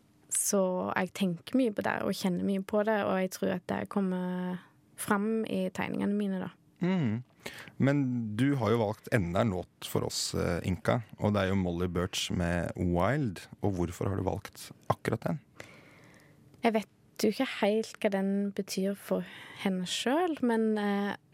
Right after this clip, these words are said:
Speaker 1: jeg synes det er fint at hun synger om en kvinne, og at det er liksom, det er en diffust hva, hvem hun, ehm,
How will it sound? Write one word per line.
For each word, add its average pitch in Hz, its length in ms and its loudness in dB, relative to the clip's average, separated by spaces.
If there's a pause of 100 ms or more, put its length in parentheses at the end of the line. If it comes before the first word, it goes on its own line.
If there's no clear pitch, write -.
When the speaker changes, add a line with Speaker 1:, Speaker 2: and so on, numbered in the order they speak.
(240)
Speaker 1:
jeg 220 180 4
synes 233 180 2
det 214 140 2
er - 100 -20
fint 226 380 0
at - 180 -2
hun 202 320 2 (380)
synger 214 720 2 (300)
om 196 400 2 (220)
en 202 100 2
kvinne, 208 680 2
og 214 100 2
at 202 100 0
det 202 100 2
er 196 40 0
liksom, 196 280 0
det 185 60 2
er 185 60 0
en 190 140 0
diffust 208 640 -2
hva, 185 300 0 (360)
hvem 202 320 2
hun, 190 460 0 (180)
ehm, 185 600 -4